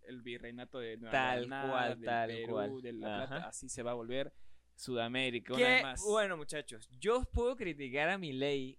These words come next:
Speaker 2: porque ya de por sí es bastante raro dormir con su hermana y decir toda esa clase de cosas acerca de su hermana. Eh, de que su, de que por medio de una medium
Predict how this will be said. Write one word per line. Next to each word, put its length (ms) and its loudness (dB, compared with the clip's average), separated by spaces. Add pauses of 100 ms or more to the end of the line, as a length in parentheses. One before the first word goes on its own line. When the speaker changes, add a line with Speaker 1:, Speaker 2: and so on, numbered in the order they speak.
(100)
Speaker 2:
porque 300 -6
ya 180 0
de 80 -2
por 180 -8
sí 100 -8
es 100 -8
bastante 460 -6
raro 260 0
dormir 280 -6
con 160 -12
su 100 -8
hermana 640 -6 (320)
y 240 -4
decir 340 -4
toda 220 2
esa 140 -6
clase 200 -4
de 80 -4
cosas 220 -4
acerca 240 -4
de 40 -2
su 80 -6
hermana. 400 -4 (1080)
Eh, 1500 8
de 160 6
que 160 4
su, 340 -2
de 140 4
que 260 2 (880)
por 200 4
medio 340 2
de 160 2
una 160 -2
medium 720 4